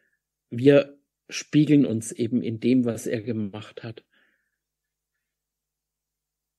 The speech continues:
Weil aus dem alten Menschen heraus, du kannst das nicht tun, du kannst nicht versuchen, jemanden zu lieben, ähm, der dich eigentlich nervt.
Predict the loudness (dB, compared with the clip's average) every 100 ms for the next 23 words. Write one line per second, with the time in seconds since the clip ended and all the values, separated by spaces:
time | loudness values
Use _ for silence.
0 | _ -2 4 4 4 2 -4 0 2 2
1 | 2 4 4 4 2 -2 -2 0 2 2
2 | -2 -12 -14 -6 -4 -4 -8 -10 -4 -2
3 | -4 -6 -8 -8 -10 -8 -6 -6 -4 -4
4 | -4 -8 -8 -2 2 2 2 -2 -2 -8
5 | _ _ _ _ _ -4 0 2 2 0
6 | -6 -6 -4 -6 -8 -8 -6 -6 -10 _
7 | _ _ _ _ _ _ -6 -2 0 0
8 | -4 _ _ _ _ -2 0 0 0 -2
9 | 0 2 2 2 -2 -12 _ _ _ _
10 | 0 0 0 -2 -8 -18